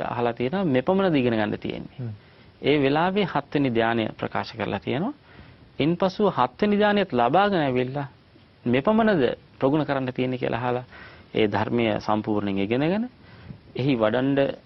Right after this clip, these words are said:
Speaker 1: තියෙන ඒ ධර්මතාත් භාවනාත් හරියට වඩලා ඊට පසුව මෙතනින් එහාට ඉගෙන ගන්න දෙයක් නැහැ කිව්වමයි ඒ පිළිබඳව අදහසක් ප්‍රකාශ කළා "මේ නිවන පිණිස නෙමෙයි" කියලා එතනින්,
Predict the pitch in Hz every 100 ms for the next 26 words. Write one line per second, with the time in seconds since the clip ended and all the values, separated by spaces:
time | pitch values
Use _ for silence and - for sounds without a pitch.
0 | - - - 131 123 120 - 131 120 117
1 | 120 127 123 117 113 107 110 113 117 113
2 | - - - - - 110 107 104 98 101
3 | 139 - 156 - - - - - - 160
4 | 180 175 147 156 226 196 139 - - 123
5 | 127 175 180 165 156 131 147 156 151 143
6 | 131 - 110 107 170 185 151 139 131 143
7 | 254 - - - - 123 127 127 123 117
8 | 139 113 113 117 107 117 110 104 113 120
9 | 127 117 117 107 107 104 110 110 104 104
10 | 104 113 127 170 - 131